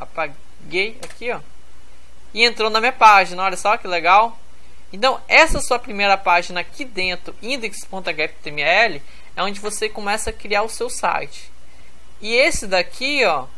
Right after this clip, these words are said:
é só um site de exemplo. Então entendemos aí a como acessar nossos arquivos, ó. Esse exemplo inicial é até legal você olhar. Eu vou até deletar esse arquivozinho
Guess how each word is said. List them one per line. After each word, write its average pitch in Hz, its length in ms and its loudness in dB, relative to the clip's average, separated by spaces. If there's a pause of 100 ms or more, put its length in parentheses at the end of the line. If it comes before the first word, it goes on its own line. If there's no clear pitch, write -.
(340)
é 190 160 0
só 214 280 0
um 233 60 -4
site 226 360 -2
de 208 140 -4
exemplo. 185 640 -2 (960)
Então 269 460 2
entendemos 190 680 -2
aí 151 420 0 (440)
a 185 100 4
como 240 340 0
acessar 226 360 0
nossos 214 320 -6
arquivos, 196 800 -4
ó. 113 100 -10 (840)
Esse 254 260 4
exemplo 202 360 -2
inicial 180 420 2
é 170 40 8
até 202 180 -2
legal 165 320 2
você 143 400 -4
olhar. 143 560 0 (560)
Eu 135 80 -8
vou 143 180 -4 (1000)
até 175 300 2
deletar 165 400 2
esse 143 140 -2
arquivozinho 139 840 -6